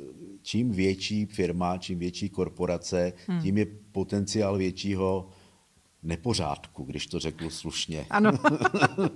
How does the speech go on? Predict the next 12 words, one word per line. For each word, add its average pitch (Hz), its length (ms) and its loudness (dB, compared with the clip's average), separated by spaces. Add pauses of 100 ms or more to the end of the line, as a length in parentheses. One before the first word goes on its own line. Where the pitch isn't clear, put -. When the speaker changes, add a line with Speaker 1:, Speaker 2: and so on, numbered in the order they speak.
(1080)
Speaker 2:
Eh, 208 260 6 (200)
co - 180 0
byste 285 320 2
doporučil 269 540 6
našim 233 300 6
posluchačům, 214 640 2
kteří 208 560 4
o 214 200 -8
studiu 202 440 2
na 190 120 4
všem 180 380 2
uvažují? 170 640 0